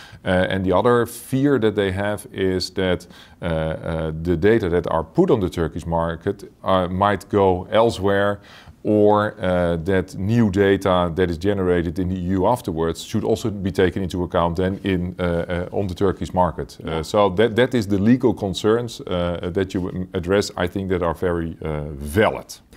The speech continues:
Speaker 2: We need to translate the whole data after obtaining it legitimately. Then we need to interpret this data correctly by the experts to be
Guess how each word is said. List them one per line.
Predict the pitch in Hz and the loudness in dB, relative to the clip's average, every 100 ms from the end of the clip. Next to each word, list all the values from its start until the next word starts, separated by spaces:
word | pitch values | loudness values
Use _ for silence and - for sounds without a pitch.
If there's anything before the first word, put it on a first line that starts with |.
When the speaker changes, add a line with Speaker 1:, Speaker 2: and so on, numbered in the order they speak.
| - - | -20 -4
Speaker 2:
We | 208 | 0
need | 214 254 254 | 2 2 0
to | |
translate | 330 294 226 - 196 269 - - | -2 0 0 0 0 -2 -2 -2
the | |
whole | 214 - 196 233 | 0 0 0 2
data | 269 285 302 330 - - - - - - - | 0 -2 -2 -10 -14 -20 -20 -20 -20 -20 -4
after | - 175 - 202 | -2 -2 0 2
obtaining | 160 - 214 233 277 285 | 0 0 2 2 2 -2
it | 302 - | -6 -6
legitimately. | 202 196 240 - 285 277 285 302 - - - - | -2 0 -2 -4 -4 -4 -8 -10 -14 -20 -20 -6
Then | 175 254 285 | 2 4 4
we | 220 | 2
need | 285 - | 0 0
to | - | 0
interpret | 214 254 311 294 202 - - | 0 -2 -4 -6 -6 -6 -8
this | 180 | -8
data | - 233 262 190 | -4 -4 -4 -10
correctly | - 185 202 269 - 151 170 - - - - | -6 -2 -2 -2 -4 -8 -8 -10 -20 -20 -10
by | 156 180 226 | -2 0 2
the | 302 320 | 4 2
experts | 190 - - 135 - - - - - - - - - - - - | 0 -6 -8 -8 -6 -10 -12 -20 -20 -20 -20 -20 -20 -20 -20 -10
to | 202 | -4
be | 196 254 262 | 2 2 2